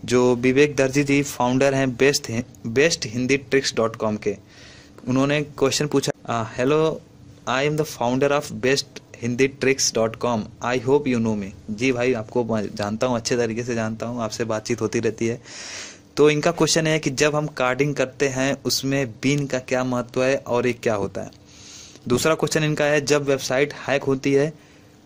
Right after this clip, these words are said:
अगर हमारे पास उस वेबसाइट का बैकअप नहीं हो तो क्या हम वापस उसके बैकअप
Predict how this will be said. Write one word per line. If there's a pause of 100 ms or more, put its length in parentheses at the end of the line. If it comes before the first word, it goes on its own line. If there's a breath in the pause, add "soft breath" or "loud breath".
अगर
हमारे
पास
उस
वेबसाइट
का
बैकअप
नहीं
हो
तो
क्या
हम
वापस (140)
उसके
बैकअप